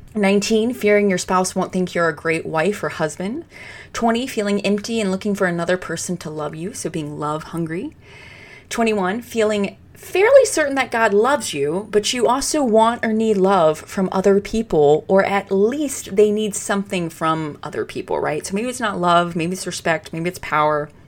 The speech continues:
whatever it is, there's something else that they're looking for man to fulfill.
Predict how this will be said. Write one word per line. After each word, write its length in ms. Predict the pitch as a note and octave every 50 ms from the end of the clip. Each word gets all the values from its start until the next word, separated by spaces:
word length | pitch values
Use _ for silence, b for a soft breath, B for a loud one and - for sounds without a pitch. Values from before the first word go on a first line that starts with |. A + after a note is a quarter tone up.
| - -
whatever 400 | - E3+ D#3+ F3+ F3+ F#3+ G3 E3+
it 60 | D#3
is, 320 | D3 C#3+ C#3+ D3 - - B B B B B B
there's 180 | - - E3 -
something 480 | - - - F#3+ F#3+ F#3 F#3+ F#3 F3
else 360 | E3 D#3 D3 - - - - - -
that 140 | F3+ D#3 -
they're 120 | D#3 D3+
looking 300 | D3+ D3 D3 - D#3 D3+
for 160 | D3 - D#3
man 260 | D3+ D3+ C#3+ C#3+ C#3 D3
to 80 | -
fulfill. 540 | D#3 - D3+ - - - - - - -